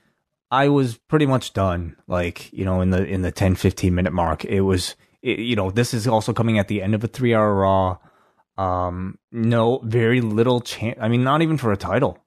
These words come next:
right? This is just a match for the sake of a match, um,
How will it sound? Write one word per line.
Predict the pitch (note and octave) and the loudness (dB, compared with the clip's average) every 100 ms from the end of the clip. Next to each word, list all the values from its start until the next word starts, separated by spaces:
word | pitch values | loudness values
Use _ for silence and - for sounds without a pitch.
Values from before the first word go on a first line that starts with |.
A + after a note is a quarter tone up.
| _ | _
right? | F2 B2 B2 | -2 -2 -4
This | - A2 A#2+ | -8 -10 -6
is | G#2 | -4
just | A2+ - | -2 0
a | |
match | A2+ G#2+ B2 - | 2 2 2 -2
for | - G#2 G2+ | -2 0 2
the | G2 | 0
sake | - G#2+ | -2 -4
of | A#2 | -2
a | G#2 | 0
match, | G#2 A2 A2+ - - _ _ _ _ _ _ | 4 4 2 -2 -20 _ _ _ _ _ _
um, | F#2+ G2 F#2+ F#2+ F#2+ | 0 2 4 2 0